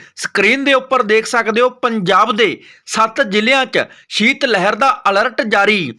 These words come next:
ਆਉਣ ਵਾਲੇ ਤਿੰਨ ਦਿਨਾਂ 'ਚ ਪਵੇਗਾ ਭਾਰੀ ਮੀਂਹ। ਪੰਜਾਬ ਦੇ ਕਈ ਜ਼ਿਲ੍ਹਿਆਂ 'ਚ ਧੁੰਦ ਦਾ ਅਸਰ ਦੇਖਣ ਨੂੰ ਮਿਲਿਆ। ਅੰਮ੍ਰਿਤਸਰ ਅਤੇ ਪਠਾਨਕੋਟ 'ਚ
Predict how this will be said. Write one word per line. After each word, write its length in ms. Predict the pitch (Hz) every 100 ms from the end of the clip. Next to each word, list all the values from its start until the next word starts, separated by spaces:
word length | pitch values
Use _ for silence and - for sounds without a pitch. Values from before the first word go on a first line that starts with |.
| _ _ -
ਆਉਣ 220 | 165 202 254
ਵਾਲੇ 260 | 262 262
ਤਿੰਨ 340 | 262 240 233 180
ਦਿਨਾਂ 260 | 196 240
'ਚ 220 | 240 160 - - - -
ਪਵੇਗਾ 440 | 185 233 247 269
ਭਾਰੀ 400 | 269 285 208 226
ਮੀਂਹ। 360 | 202 233 165 - _ _ _ 185
ਪੰਜਾਬ 440 | 185 185 190 196
ਦੇ 140 | 254
ਕਈ 300 | 254 226 262
ਜ਼ਿਲ੍ਹਿਆਂ 400 | 214 202 202 254
'ਚ 200 | 247 160 113 - - -
ਧੁੰਦ 240 | 262 214 226
ਦਾ 180 | 262 247 -
ਅਸਰ 200 | 202 240
ਦੇਖਣ 400 | 196 185 190 220
ਨੂੰ 160 | 240 262
ਮਿਲਿਆ। 380 | 233 240 254 269 - _ -
ਅੰਮ੍ਰਿਤਸਰ 600 | 190 247 285 269 269 262 -
ਅਤੇ 220 | 208 254 254
ਪਠਾਨਕੋਟ 840 | 262 262 208 214 247 220 220 214
'ਚ 240 | 226 151